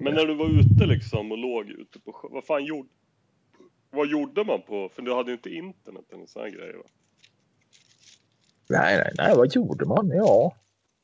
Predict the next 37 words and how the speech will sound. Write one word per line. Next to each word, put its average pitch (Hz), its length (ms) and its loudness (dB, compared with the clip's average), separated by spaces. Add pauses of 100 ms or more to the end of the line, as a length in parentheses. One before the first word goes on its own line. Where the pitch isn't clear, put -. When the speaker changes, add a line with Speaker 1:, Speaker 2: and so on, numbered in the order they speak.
(500)
Speaker 2:
Kom 147 180 4
ju, 151 300 8
hade 156 200 6
man 151 140 2
tur, 151 300 0
va, 139 140 2
så - 120 -2
fanns 131 220 0
det 131 100 2
ju 123 80 4
säkert 117 320 0
någon 123 160 0
jävla 107 260 4
V 110 120 4
H 117 80 6
S-film 92 340 0
man 120 120 0
inte 120 140 0
hade 95 120 2
sett, - 320 -2
liksom. - 320 -2
Och 87 120 0
så 95 120 0
fick 123 140 4
man 135 140 4
läsa 127 200 4
böcker 92 540 0
och 90 160 0 (1040)
umgås. 107 720 4
Speaker 1:
Var 143 140 4
det 147 160 2
mycket 170 200 -2
filippiner - 720 0
och - 80 -12
sånt 98 120 -8
där? - 40 0
Speaker 2:
Alltså, 107 320 4